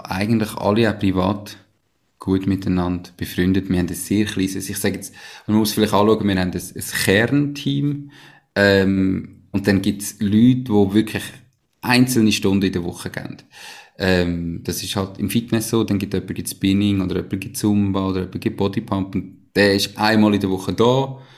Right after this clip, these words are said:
für eine Stunde, that's it. Und das ist sehr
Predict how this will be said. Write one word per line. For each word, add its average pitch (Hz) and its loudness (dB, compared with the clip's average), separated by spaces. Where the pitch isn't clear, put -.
für - -2
eine 95 -2
Stunde, 110 0
that's 92 -4
it. - -12
Und 101 0
das 127 0
ist - -4
sehr 127 6